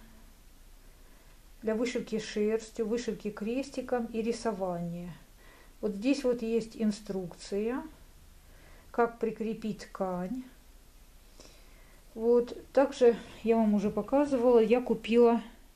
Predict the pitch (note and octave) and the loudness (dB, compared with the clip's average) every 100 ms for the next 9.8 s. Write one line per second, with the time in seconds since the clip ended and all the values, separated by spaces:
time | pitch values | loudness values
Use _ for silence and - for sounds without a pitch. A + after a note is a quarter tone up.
0 | - A3 G#3+ A3 A3 G3 G3 G#3 F3 - | -2 4 6 6 4 4 6 4 4 -4
1 | F3+ - - - - - - - - - | -6 -8 -14 -20 -20 -20 -20 -20 -20 -20
2 | - - G3+ - G3 G3 F#3 F#3+ - G3+ | -20 -12 -6 -2 0 0 -2 -4 -2 0
3 | F#3 F#3 G3 C#4+ C#4+ - - G#3 G3+ F#3 | 0 2 2 2 -2 -16 -6 -2 -2 2
4 | G3+ G3+ F#3+ F#3+ F3+ D#3+ F3 F3+ B3+ - | 4 4 0 -4 -6 -4 -4 -2 -4 -8
5 | - - - - - - - - - - | -20 -20 -20 -20 -20 -20 -20 -20 -20 -8
6 | G3 G3 G3+ G#3+ G#3+ A3+ - G#3+ G#3+ A3 | -2 -2 -2 -2 0 -2 0 2 2 2
7 | G#3 - A3 G#3+ - - - - - G#3 | -2 -2 -2 0 -2 -6 -20 -20 -12 -4
8 | G#3+ A3 G3 F3 G3 - A3 G3 G#3 F#3+ | -2 0 -4 -6 -6 0 0 2 -2 0
9 | G#3+ G#3+ G#3+ G3+ G#3+ G#3 G#3+ G#3+ | 0 0 -4 -2 0 2 0 -2